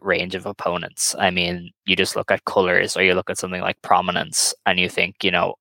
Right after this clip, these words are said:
these people are gonna turn up in a lot of different places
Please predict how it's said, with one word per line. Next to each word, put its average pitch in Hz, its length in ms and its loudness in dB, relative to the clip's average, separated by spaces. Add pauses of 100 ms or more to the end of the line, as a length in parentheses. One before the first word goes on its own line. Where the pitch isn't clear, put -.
(140)
these 92 280 0
people - 300 -2
are 98 60 6
gonna 95 240 0
turn 87 300 0
up - 240 -2 (280)
in 87 120 2
a 87 100 6
lot 90 200 4
of 90 60 2
different 90 280 -2
places - 560 -2